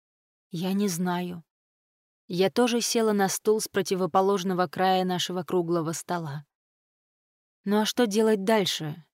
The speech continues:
Я так задолбалась с этим переводом, а заплатят мне сущие копейки". "Что верно, то верно. Неблагодарный труд".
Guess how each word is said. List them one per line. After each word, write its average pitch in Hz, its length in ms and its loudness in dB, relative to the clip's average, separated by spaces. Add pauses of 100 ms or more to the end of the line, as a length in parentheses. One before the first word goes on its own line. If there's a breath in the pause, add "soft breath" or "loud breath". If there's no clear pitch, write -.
Я 190 260 -4
так 233 240 2
задолбалась 208 680 4
с - 80 -6
этим 196 260 0
переводом, 202 680 0 (840 soft breath)
а 196 80 2
заплатят 226 560 0
мне 196 200 2
сущие 240 480 -2
копейки". 160 760 -4 (840)
"Что - 360 -12
верно, 214 380 0
то 214 160 0
верно. 175 560 0 (220)
Неблагодарный 185 880 2
труд". 147 400 -8